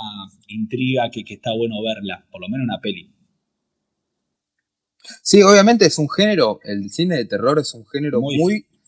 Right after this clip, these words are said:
Speaker 2: eh, digamos, eh, mu-, no, pero no muy difícil. Es que, ¿qué pasó? Hay un montón de películas de
Speaker 1: Ah.
Speaker 2: terror y podemos hablar, eh, horas y horas del cine de terror porque también es un género que, que a mí me encanta muchísimo.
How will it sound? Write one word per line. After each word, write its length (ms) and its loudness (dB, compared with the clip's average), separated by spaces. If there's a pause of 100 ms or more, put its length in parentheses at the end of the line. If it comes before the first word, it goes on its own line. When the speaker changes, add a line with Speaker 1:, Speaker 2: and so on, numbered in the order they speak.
(220)
Speaker 2:
eh, 300 -2
digamos, 580 0 (120)
eh, 500 -4 (100)
mu-, 220 0
no, 220 6
pero 180 6
no 120 4
muy 160 2
difícil. 600 0 (260)
Es 140 4
que, 200 6
¿qué 100 -2
pasó? 400 2
Hay 140 -4
un 60 -2
montón 320 2
de 120 0
películas 400 -6
de 80 -10
Speaker 1:
Ah. 40 -8
Speaker 2:
terror 440 -2 (160)
y 140 -6
podemos 400 -4
hablar, 480 4
eh, 80 -20 (120)
horas 420 -2
y 60 -4
horas 300 0
del 120 -10
cine 200 -10
de 60 -10
terror 220 -4
porque 180 -6
también 240 -6
es 120 -14
un 100 -12
género 380 0
que, 180 -4
que 120 -12
a 20 -8
mí 80 -6
me 100 -4
encanta 580 4
muchísimo. 720 -6